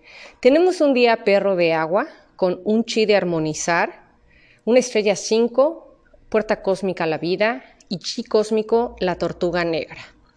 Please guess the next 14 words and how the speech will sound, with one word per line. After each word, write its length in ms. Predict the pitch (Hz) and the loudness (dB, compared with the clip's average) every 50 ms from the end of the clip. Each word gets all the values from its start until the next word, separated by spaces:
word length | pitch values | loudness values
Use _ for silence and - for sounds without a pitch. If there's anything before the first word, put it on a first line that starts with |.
| _ _ - - - - - - - _ _ _ - - | _ _ -20 -20 -20 -20 -20 -20 -20 _ _ _ -4 0
La 100 | - 254 | 0 2
frecuencia 460 | 254 - 330 330 - 403 415 - 427 | 2 0 0 0 0 0 2 4 4
de 80 | 415 415 | 4 4
armonizar 840 | - 240 233 208 202 202 196 190 - - 214 208 220 220 - - - | 4 4 2 2 2 2 0 0 2 2 2 2 2 0 -4 -8 -4
es 300 | - 226 247 240 - - - _ _ | -2 -2 -2 -2 -6 -12 -16 _ _
una 280 | 247 240 240 240 240 | 0 2 2 2 2
vibración 760 | 220 202 190 185 170 170 180 - - - 220 202 208 226 214 | 2 2 2 2 0 0 -2 -4 -4 -2 -2 -2 -2 -2 -4
que 140 | - 220 196 | -4 -6 -4
podemos 500 | 214 190 190 185 190 202 202 196 - - | -2 -2 -2 -2 -2 -4 -6 -8 -8 -10
utilizar 960 | 185 180 - 185 170 170 170 165 - - 190 175 175 196 208 214 - _ _ _ _ _ _ _ _ _ _ _ _ | -10 -8 -8 -6 -6 -6 -6 -8 -6 -4 -2 -2 -2 -2 -4 -8 -14 _ _ _ _ _ _ _ _ _ _ _ _
para 540 | - 214 214 214 214 214 208 208 220 - - | 0 2 4 4 2 2 0 -2 -4 -8 -12
limpiar, 1040 | - - 170 190 196 190 190 185 180 185 - 196 202 196 190 190 196 196 196 202 202 - _ _ _ | -12 -8 -6 -4 -4 -2 -2 -4 -4 -4 -2 2 2 4 4 4 2 0 -2 -6 -12 -18 _ _ _
para 280 | - 180 175 175 170 | -6 -4 -4 -2 -4
remover, 1040 | 170 170 175 175 175 165 180 185 180 170 175 185 185 185 190 190 185 - - - - | -4 -4 -4 -4 -2 -2 -2 -2 0 0 2 2 2 2 2 0 -2 -8 -16 -20 -20